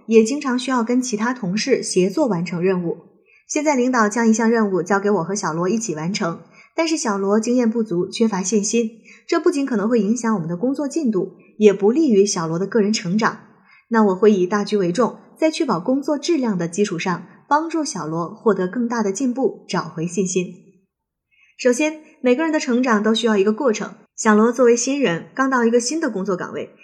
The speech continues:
有些工作不熟悉，甚至不会，都是在所难免的。而在我们共同完成这项任务的过程当中，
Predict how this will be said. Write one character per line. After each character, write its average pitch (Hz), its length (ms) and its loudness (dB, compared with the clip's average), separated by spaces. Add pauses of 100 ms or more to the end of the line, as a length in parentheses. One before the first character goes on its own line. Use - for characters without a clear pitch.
(140)
有 180 100 2
些 226 140 4
工 233 160 2
作 233 160 2
不 226 160 -2
熟 180 280 -2
悉， - 400 -2
甚 294 140 -2
至 247 80 4
不 175 140 -2
会， 233 260 2
都 196 140 -2
是 202 100 -4
在 208 160 0
所 180 180 -4
难 165 140 -12
免 214 240 2
的。 - 140 -14 (480)
而 285 100 0
在 330 140 0
我 269 80 2
们 226 140 4
共 302 160 -2
同 233 240 0
完 190 220 0
成 226 200 -2
这 214 80 -2
项 202 160 -2
任 196 120 -4
务 190 40 -4
的 185 80 -4
过 190 140 -2
程 180 140 -6
当 190 180 -4
中， 220 260 2